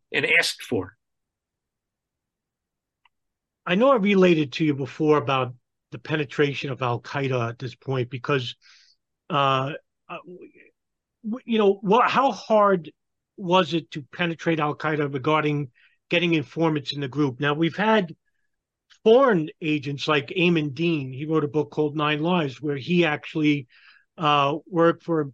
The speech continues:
Speaker 2: British intelligence and became situated with Al Qaeda, meeting even top leaders. You've had Morton Storm. You've had Egyptians and Saudis. How hard was it for the C I A to penetrate Al Qaeda,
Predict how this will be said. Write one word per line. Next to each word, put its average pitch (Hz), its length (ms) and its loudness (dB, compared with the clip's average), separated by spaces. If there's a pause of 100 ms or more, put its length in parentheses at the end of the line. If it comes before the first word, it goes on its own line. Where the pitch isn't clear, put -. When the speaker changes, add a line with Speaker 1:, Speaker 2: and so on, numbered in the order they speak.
Speaker 2:
British 180 340 0
intelligence 139 540 -4
and 139 120 -6
became 156 520 -2
situated 151 460 -2
with 147 160 0
Al 143 160 -2
Qaeda, 180 320 0
meeting 151 340 0
even 156 300 -4
top 156 280 -2
leaders. 185 460 4 (440)
You've 147 160 -2
had 160 200 0
Morton 156 360 0
Storm. 175 680 2 (120)
You've 156 260 -6
had 156 340 -2 (260)
Egyptians 165 880 -2
and 139 200 -10
Saudis. 156 640 0 (920)
How 254 300 2
hard 208 300 2
was 180 280 2
it 165 80 -2
for 175 220 -4
the 147 340 -2
C 185 260 0
I 151 200 0
A 156 320 0 (500)
to 170 500 2 (360)
penetrate 180 580 -2
Al 151 220 -2
Qaeda, 151 460 -2